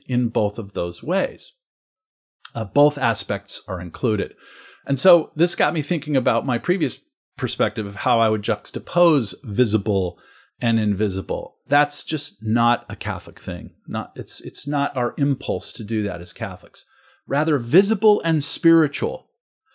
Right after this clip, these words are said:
Now notice, invisibility is not the syn-, is not a synonym for spiritual in Catholic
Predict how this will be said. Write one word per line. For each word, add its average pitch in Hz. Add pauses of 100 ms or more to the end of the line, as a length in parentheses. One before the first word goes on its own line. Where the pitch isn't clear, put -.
(580)
Now 131
notice, 165
invisibility 185 (320)
is 151
not 156
the 135
syn-, 165
is 139
not 160
a 156
synonym 131
for -
spiritual 127
in 107
Catholic 104